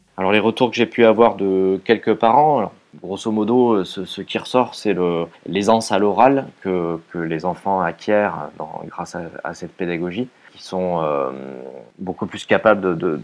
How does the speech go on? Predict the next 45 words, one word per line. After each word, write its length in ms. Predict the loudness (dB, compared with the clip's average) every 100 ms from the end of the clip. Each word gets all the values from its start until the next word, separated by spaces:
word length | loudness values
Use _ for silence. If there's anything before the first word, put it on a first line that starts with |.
| -6
de 180 | -4 -4
s'exprimer 760 | -4 -6 -4 2 6 6 6
et 80 | 2
de 80 | -2
le 80 | -10
faire 360 | -4 0 0 -2
devant 380 | -6 -6 -6
une, 140 | -8 -10
une 560 | -12 -12 -18 -20 -12
audience. 400 | -2 0 0 -2 -14
Donc 160 | -14 -12
c'est, 180 | -8 -4
euh, 160 | -4 -6
c'est 120 | -12
un 80 | -12
point 320 | -8 -6 -6
qui 160 | -8
est, 160 | -10 -10
qui 120 | -14
est 20 |
très 200 | -16 -14
important. 540 | -12 -12 -10 -6 -4 -6
Puis, 300 | -8 -2 0
euh, 160 | 2 0
bah, 160 | -2
de, 420 | -4 -6 -4 -6 -8 -12
de 140 | -8
gagner 260 | -6 -2 -2
en 80 | -4
confiance 480 | -6 -6 -6 -8
aussi, 320 | -10 -6 -4 -4 -6
d'avoir 300 | -12 -8 -6
envie 360 | -4 -6 -6 -6
de, 360 | -6 -6 -8 -10
de, 140 | -14 -12
de, 120 | -10
de 120 | -6
le 80 | -6
partager, 680 | -6 -6 -4 -2 0 0 -2
de, 220 | -4 -6
de 120 | -6
l'exprimer 580 | -8 -10 -16 -12 -8 -6
avec 260 | -6 -8 -8
les 140 | -4
autres. 240 | -4 -4